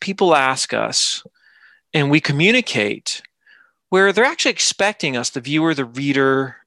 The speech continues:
uh, the listener, the audience, they're expecting us to be biased with how we say it,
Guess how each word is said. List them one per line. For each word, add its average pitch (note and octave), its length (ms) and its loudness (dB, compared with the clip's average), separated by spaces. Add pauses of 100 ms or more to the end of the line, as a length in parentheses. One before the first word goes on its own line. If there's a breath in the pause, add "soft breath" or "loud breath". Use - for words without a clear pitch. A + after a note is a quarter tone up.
(100)
uh, A#2 180 -12
the A2+ 120 -12
listener, B2 720 0
the A#2+ 100 -6
audience, B2 520 0 (300 soft breath)
they're E3 80 0
expecting F3+ 520 -2
us C3 140 -2
to C#3 80 -4
be D3 140 -4
biased F#3+ 680 -2 (100)
with C#3+ 140 -14
how D3+ 180 0
we D3+ 100 0
say E3+ 280 0
it, - 260 -4